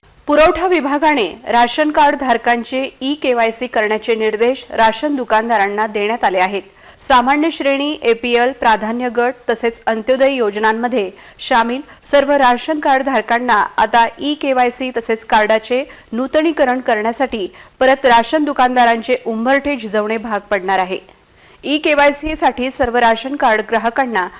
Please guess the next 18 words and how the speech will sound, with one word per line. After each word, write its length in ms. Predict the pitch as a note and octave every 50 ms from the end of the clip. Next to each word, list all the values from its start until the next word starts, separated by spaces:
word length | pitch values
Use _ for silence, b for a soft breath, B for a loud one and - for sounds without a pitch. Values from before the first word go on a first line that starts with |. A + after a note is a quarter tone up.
| B B B
आपल्या 340 | - A#3+ A#3 - C#4 C#4 C#4
राशन 380 | C4+ B3 A3+ - - D#4+ E4
दुकानदारांकडे 920 | D4+ D4 - C4 B3+ B3 A#3+ B3 A#3+ A#3 A3 A3+ A#3 A#3 B3+ A#3+ G#3 F#3 F#3+
जाऊन 320 | G3+ A3+ G#3+ G#3+ A3+ C4 D4+ - B B B B B
राशन 460 | B3 B3+ B3 B3 - - D#4+ F4 F4+
कार्डमध्ये 480 | F4 E4 C#4 C4 C4 B3+ B3+ B3 C4 C4
नाव 260 | C4 A3+ G#3 G#3 G#3
असलेल्या 480 | G#3 - - A#3+ C4 B3+ A3 G3 F#3+ G3
सर्व 360 | - - A#3 A3 G#3 A3+ A3
सदस्यांची 840 | - - G#3 A3+ B3 A#3+ - - C#4 C#4 C4 - - G#3 F#3 F#3+ - B B B B B B -
ई 140 | C#4 D#4 D#4+
केवायसी 520 | - D4 C4 B3+ B3 A#3+ A#3 A#3+ C4 B3+
करणे 300 | - B3+ A3+ A3 A3+ A#3+
बंधनकारक 640 | A3+ A#3+ G#3+ G3 G#3 G#3+ A3 - A3+ G3 G3 G#3+ G#3
करण्यात 320 | - A3+ G3 F#3+ G3 G3
आली 160 | F#3 F3+ F#3
आहे. 340 | F#3+ F#3 F#3 G3 - - b b b b b b
तसेच 400 | A#3+ A#3 - C4 G#3+ F#3 - -